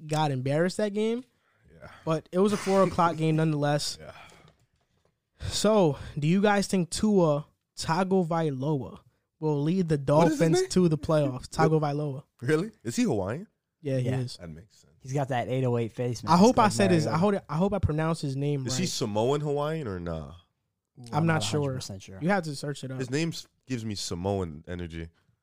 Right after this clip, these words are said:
Speaker 1: Tagovailoa.
Speaker 3: I wanna, I wanna start here because
Speaker 1: Don't
Speaker 3: and
Speaker 1: ask
Speaker 3: this,
Speaker 1: me how to spell that.
Speaker 3: this is hard for me to say as a Jet fan, but I am adopting the Dolphins as my team for this season
Speaker 2: Oh my g-, you're
Speaker 3: because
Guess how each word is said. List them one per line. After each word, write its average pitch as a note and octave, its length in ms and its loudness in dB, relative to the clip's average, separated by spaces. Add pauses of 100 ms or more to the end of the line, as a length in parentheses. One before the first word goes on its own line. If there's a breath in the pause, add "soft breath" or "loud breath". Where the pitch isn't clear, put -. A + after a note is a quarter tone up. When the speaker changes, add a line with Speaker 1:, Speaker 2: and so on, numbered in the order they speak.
(100)
Speaker 1:
Tagovailoa. D3 340 -2
Speaker 3:
I D#3+ 80 6
wanna, E3+ 260 0
I D3+ 100 4
wanna E3+ 180 2
start C#3+ 360 2
here G#2+ 180 0
because A#2 540 -2 (480)
Speaker 1:
Don't D3+ 80 0
Speaker 3:
and D#3+ 80 2
Speaker 1:
ask E3+ 140 6
Speaker 3:
this, D#3+ 80 -2
Speaker 1:
me D#3+ 40 2
how D#3 140 2
to C3+ 80 -4
spell C3+ 260 -6
that. B2 220 -12
Speaker 3:
this D3+ 160 -2
is C3+ 100 -4
hard D3+ 280 4
for D#3+ 100 0
me D#3 100 0
to C#3+ 80 0
say D3 300 2
as B2+ 100 0
a B2 60 -4
Jet C3+ 260 0
fan, D3+ 380 -2 (580)
but C3+ 240 -2
I C#3 200 2
am D3+ 120 0
adopting C#3 600 0
the C#3 80 -2
Dolphins B2 760 -4 (120)
as B2 200 -4
my B2+ 160 -2
team D#3+ 420 -2
for B2+ 140 -4
this C3+ 180 -4
season B2 400 -2
Speaker 2:
Oh E2+ 40 -8
my E2 100 -10
g-, D#2+ 160 -18
you're C#3 120 -4
Speaker 3:
because C3+ 80 2